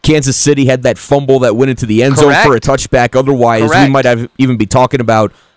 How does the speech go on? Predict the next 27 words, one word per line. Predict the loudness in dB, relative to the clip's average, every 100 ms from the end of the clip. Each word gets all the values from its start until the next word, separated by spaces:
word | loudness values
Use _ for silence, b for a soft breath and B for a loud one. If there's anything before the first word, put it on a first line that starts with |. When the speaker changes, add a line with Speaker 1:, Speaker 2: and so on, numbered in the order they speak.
| -4
Speaker 1:
Tyler | -2 0 0
Bass | 0 0 0 0
in | 0
that | 0 0
last | -2 -2
drive | 0 0 0
in | -4
the | -6
first | 0 0 -2
place. | 0
Speaker 2:
That's | 2 2
so | 0 2 4 2
true. | 0 -6 -6 -6 0
Th-, | 2 2
thank | 0 0 -2
you, | -8 -10 -10
thank | -6 -6 -6
you, | -14
thank | -8 -6 -6 -8
you. | -16 B B B 2
Uh, | 4 4 0
and | -2 -2 -6 _ _ _ _ _
since | -6 -4 -2 -4
you | -4
brought | 0 0 0
that | -2 0
up, | 2 0